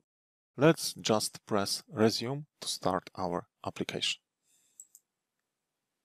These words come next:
As a result, uh, you should see green L E D toggling, half second on, half second off.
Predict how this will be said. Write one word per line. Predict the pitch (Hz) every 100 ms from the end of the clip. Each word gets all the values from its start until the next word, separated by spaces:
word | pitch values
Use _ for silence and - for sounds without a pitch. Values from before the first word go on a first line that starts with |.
| _
As | 143 185
a |
result, | 151 117 98 127 -
uh, | 107
you | 95 104
should | - 110 -
see | - - 113 147 151
green | - 120 -
L | 98
E | 95
D | 90 92
toggling, | - 87 95 95 143 - _ _ -
half | - -
second | - 104 - 92 90 - -
on, | 113 120 113
half | - -
second | - - 98 -
off. | - 90 -